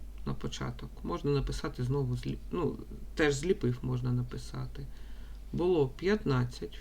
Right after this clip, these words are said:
фігур. Розтануло сім фігур. Зліпив ще.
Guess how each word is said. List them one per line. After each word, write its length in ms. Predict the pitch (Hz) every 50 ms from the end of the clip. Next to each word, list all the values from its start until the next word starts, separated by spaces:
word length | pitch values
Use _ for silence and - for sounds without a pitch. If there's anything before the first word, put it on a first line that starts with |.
| - -
фігур. 340 | 175 170 180 185 196 - - - - - - - - - - - - - - - - - - - - - - - - - - - -
Розтануло 960 | 139 147 180 214 220 - - - 160 151 143 139 131 127 131 131 135 139 143 139 - - - - - - - - - - - - - - - - - - - - - - - - - - - - - - - - - - - - - - - - - - - - - - - - - - - - - - - - - - - - - - - - -
сім 460 | - - - - - 156 143 139 143 156 - - - - - - - - - - - - - - -
фігур. 380 | - 175 170 180 190 202 208 - - - - - - - - - - - - - - - - - - - - - - - - - - -
Зліпив 840 | 139 135 143 160 180 180 175 - - 165 151 139 139 - - - - - - - - - -
ще. 520 | - - - - - 185 185 202 233 254